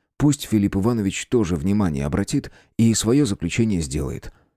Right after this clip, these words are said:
Помимо рук и каких-то замысловатых косиц в альбоме с фотографической точностью были нарисованы портреты жёлтобилетницы Венеры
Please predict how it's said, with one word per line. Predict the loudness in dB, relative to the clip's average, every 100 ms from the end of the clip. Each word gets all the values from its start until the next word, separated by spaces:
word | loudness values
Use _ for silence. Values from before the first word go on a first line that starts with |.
| _ _ _ _ _
Помимо | -2 0 0 -2 0
рук | 0 -2 -6
и | -6
каких-то | -4 -4 -4 -4 -4
замысловатых | -2 -2 -2 -2 0 -4 -4
косиц | -4 -4 -2 -4 -2
в |
альбоме | -4 -2 -2 -2 -2
с | -6
фотографической | -8 -4 -2 -2 -4 -6 -4 -4
точностью | -4 -6 -6 -6 -4 -6 _ _
были | -2 2 2
нарисованы | 2 0 0 -2 0 -2
портреты | -4 -6 -4 -4 -4 -8 -10 -12 _
жёлтобилетницы | -6 0 0 0 0 2 2 -2 -8 -8 -6
Венеры | -4 -2 -2 -2 -4